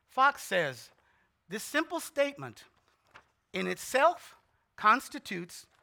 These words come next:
a definite and complete system of theology." Oliver Wendell Holmes said, "My religion is summed up in the first two words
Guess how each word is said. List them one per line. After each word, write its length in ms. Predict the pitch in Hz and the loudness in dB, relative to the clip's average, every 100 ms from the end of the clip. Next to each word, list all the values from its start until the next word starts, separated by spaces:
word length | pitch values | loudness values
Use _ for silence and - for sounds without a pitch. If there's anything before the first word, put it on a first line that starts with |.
| _ _ _ | _ _ _
a 120 | 165 | -12
definite 600 | 143 196 277 285 285 285 _ | -4 -2 -2 -4 -8 -8 _
and 160 | 160 - | -12 -10
complete 440 | 147 - 208 240 | -14 -8 -8 -8
system 540 | - 160 156 160 156 165 _ _ _ _ | -10 -10 -10 -12 -14 -16 _ _ _ _
of 120 | 139 | -14
theology." 600 | - 139 135 120 104 107 101 _ _ _ _ _ _ _ _ _ | -12 -6 -6 -6 -14 -20 _ _ _ _ _ _ _ _ _ _
Oliver 320 | 160 170 160 | 0 0 -6
Wendell 320 | 160 175 160 | -8 -8 -8
Holmes 420 | 139 247 269 156 131 | 0 2 2 0 -10
said, 440 | - 120 185 - _ _ _ _ _ | -14 -4 -4 -4 _ _ _ _ _
"My 180 | 131 226 | 0 0
religion 560 | 302 220 208 147 147 165 | 2 -2 -4 -6 -12 -12
is 120 | 135 | -16
summed 400 | - 165 160 131 | -8 -6 -6 -10
up 220 | 131 - _ _ _ | -12 -14 _ _ _
in 100 | 135 | -16
the 80 | 127 | -14
first 380 | - 196 220 - | -6 -6 -6 -10
two 160 | 220 | -14
words 440 | 196 139 139 143 | -10 -10 -10 -14